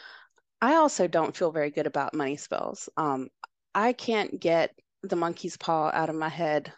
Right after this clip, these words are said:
when it comes to money spells. Um, like, you know, you wish for a million dollars and your son gets killed in a tragic accident at work and you get a million dollar settlement, but you've lost your son. Um, and since I can't stop,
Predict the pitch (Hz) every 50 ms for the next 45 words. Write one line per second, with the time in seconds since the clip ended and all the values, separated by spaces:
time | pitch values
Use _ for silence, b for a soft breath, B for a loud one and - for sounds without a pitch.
0 | _ - - 185 175 165 - - - 190 175 190 170 - - 180 175 165 165 185
1 | 196 - - 180 156 147 151 156 160 - - - B B B B B B B B
2 | B B - 170 170 156 147 143 147 147 160 160 - _ _ - 180 165 156 151
3 | 131 - - - _ _ - 208 196 180 165 151 147 160 175 175 175 170 170 -
4 | - - 175 170 170 165 170 170 165 165 165 151 156 160 165 160 165 180 160 160
5 | 160 160 - - 170 165 165 160 - - - - 190 175 165 170 165 - - 180
6 | 156 156 - 170 - 165 156 - - - - 170 170 165 156 - - 156 147 147
7 | - - 151 143 143 135 - 156 170 151 - 156 147 151 143 143 143 143 147 151
8 | 143 143 139 147 - - 139 147 156 165 151 135 - - - 165 110 - - -
9 | - 180 - - 127 139 - - - - - - 85 80 - - - _ _ B
10 | B B B B B B B B B B B - - 185 175 160 151 151 160 -
11 | _ _ _ _ - 247 254 247 - 392 440 427 - 269 190 - - - 180 165
12 | 156 - - - - _ _ _ _ - - - - 170 151 107 - -